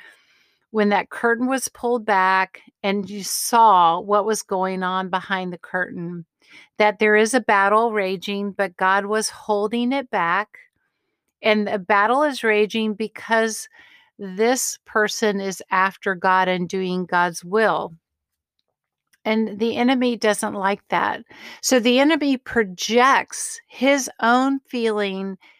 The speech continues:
his own belief about himself onto us. "You're crazy. You're the loser. You're the one that's in the wrong." Well, that's all describes the enemy.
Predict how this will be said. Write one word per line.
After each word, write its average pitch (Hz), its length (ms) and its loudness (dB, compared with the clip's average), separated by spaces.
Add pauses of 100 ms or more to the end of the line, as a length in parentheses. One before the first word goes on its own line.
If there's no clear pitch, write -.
his 262 280 -2
own 247 280 2
belief 220 420 2
about 185 300 2
himself 196 760 0
onto - 380 -2
us. 190 580 0 (300)
"You're 233 380 0
crazy. 208 600 0
You're 214 460 2
the 277 140 -2
loser. 196 680 0 (220)
You're 233 340 4
the 294 140 2
one 226 280 2
that's 214 280 0
in 202 160 -6
the 185 100 -6
wrong." 175 600 -6 (400)
Well, 220 100 4
that's 285 300 4
all 262 480 6 (580)
describes 208 540 0
the 196 200 -8
enemy. 190 540 -8